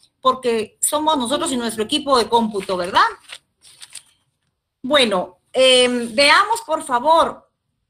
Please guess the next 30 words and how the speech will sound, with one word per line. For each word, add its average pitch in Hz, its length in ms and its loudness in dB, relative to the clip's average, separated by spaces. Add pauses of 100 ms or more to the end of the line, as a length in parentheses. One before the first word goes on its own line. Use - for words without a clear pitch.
le-, 277 240 -6
cuando 285 260 -2
hablamos 349 480 -2
de, 294 380 -2
en 247 220 -6
la 233 160 -4
página 339 420 -4
ciento 339 420 -6
cincuenta 240 540 -6
y 220 60 -6
siete 339 640 -6
a 240 100 -2
la 220 140 -2
ciento 294 340 -4
sesenta 254 460 -4
y 349 60 0
ocho, 277 320 0 (120)
porque 240 260 -6
las 220 220 0
anteriores, 254 760 0 (500)
pues, 254 240 0
se, 277 160 2
se 247 300 -2
refiere 247 320 0
a 330 40 4
la 320 60 4
autonomía 254 640 0
de 294 80 2
la 247 120 -2
voluntad, 214 520 0